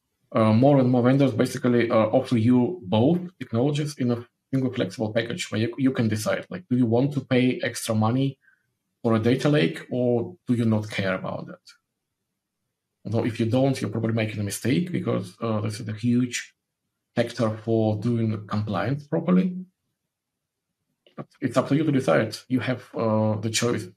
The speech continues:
And those different, uh, technologies basically merge to become just, uh, different labels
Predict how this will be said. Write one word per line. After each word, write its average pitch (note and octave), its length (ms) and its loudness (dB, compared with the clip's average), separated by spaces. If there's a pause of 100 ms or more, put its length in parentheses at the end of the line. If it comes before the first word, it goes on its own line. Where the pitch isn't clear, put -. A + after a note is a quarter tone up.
(800)
And A2+ 200 0
those C3 500 2
different, B2+ 500 0
uh, A2 240 2
technologies C3 560 0
basically A#2 440 -2
merge A#2+ 420 2
to - 60 -6
become A2+ 460 -2
just, G#2+ 360 -4 (1300)
uh, A2 220 0
different B2 420 0
labels A#2 480 2